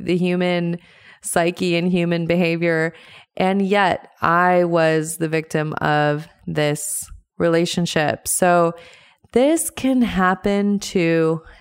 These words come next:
anyone. And statistically, it happens to around one out of five women. I can't off the top of my head remember the statistic for men.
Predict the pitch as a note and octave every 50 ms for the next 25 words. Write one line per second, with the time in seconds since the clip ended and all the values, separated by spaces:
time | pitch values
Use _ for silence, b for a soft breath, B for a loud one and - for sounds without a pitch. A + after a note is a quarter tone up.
0 | B _ - E3+ E3 D#3+ D#3+ D#3 D3 C#3+ C#3+ - - - - - - - - -
1 | D#3+ D#3+ D#3+ D#3 - - E3+ - A3+ A#3 A3+ - - A3+ G#3+ - G#3+ G3+ G3 G3
2 | F#3+ F#3+ F#3 F#3 B B B B B B B B B B _ - F3+ F3 F#3 F#3+
3 | F3+ F3 F3 F3 - F#3 F3+ F3 F3 F3 F3 E3+ E3 - - - - - F#3 E3+
4 | E3 E3 D#3+ D#3 D#3 D3+ D3+ D3+ D3+ D3+ D3+ D3+ D#3 D3+ D3 D3 D3+ D#3+ F#3+ G#3
5 | A3 A3 A3+ A3+ A3+ A3+ A3+ - - - - D#3 D#3 D#3 D#3 D3+ D3+ - - -
6 | D#3 D#3 D#3 E3 F3 F3+ F3+ F3+ F3 F3 F3 F3 F#3+ - - - D#3+ E3 E3+ E3+
7 | F3 F3 E3+ E3+ E3 E3 E3 E3+ F3+ B B B B B B B B B - E3
8 | E3+ - - - G3+ G3 G3 G3+ - F3 F3+ F3 - F3 - F#3 F3 E3+ - F3
9 | E3+ E3 D#3+ E3 E3 D#3 E3+ D#3+ D#3+ D#3+ D#3+ D#3+ D#3 D#3+ - - _ _ _ _
10 | _ _ _ _ _ _ - E3+ E3 E3 E3+ F3+ F#3 G3+ G3+ F#3+ F#3 F3 E3+ D#3+
11 | E3 D#3+ D#3+ - - E3 D#3 - F3+ E3 - - E3 - - - D#3+ D3+ E3+ F#3
12 | G3 G#3 G#3+ G#3+ G#3+ G#3 G#3